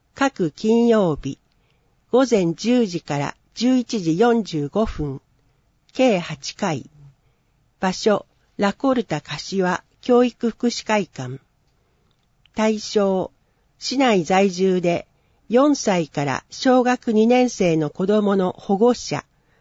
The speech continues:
八人。内容、子供への接し方を学びます。申し込み、四月十日水曜から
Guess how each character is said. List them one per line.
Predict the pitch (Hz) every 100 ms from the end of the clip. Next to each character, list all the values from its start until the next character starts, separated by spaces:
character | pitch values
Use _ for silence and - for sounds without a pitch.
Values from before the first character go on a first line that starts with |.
| _ _
八 | 190 - 247 240
人。 | 190 143 135 - _ _ _ _ _ _ _ _
内 | 214 226 226
容、 | 214 208 196 - _ _ _ _ -
子 | 220
供 | 254 262 269
へ | 254
の | 185
接 | - 185
し | - -
方 | 214 214 208 214
を | 196
学 | 170 190 185
び | 185
ま | 170 165
す。 | - - - _ _ _ _ _ _ _ _ _ _
申 | 214 240 233
し | -
込 | 208 196
み、 | 185 - _ _ _ _ _ -
四 | - 233
月 | 262 262 -
十 | 233 233
日 | - 233
水 | - 247 247
曜 | 247 226
か | - 160
ら | 151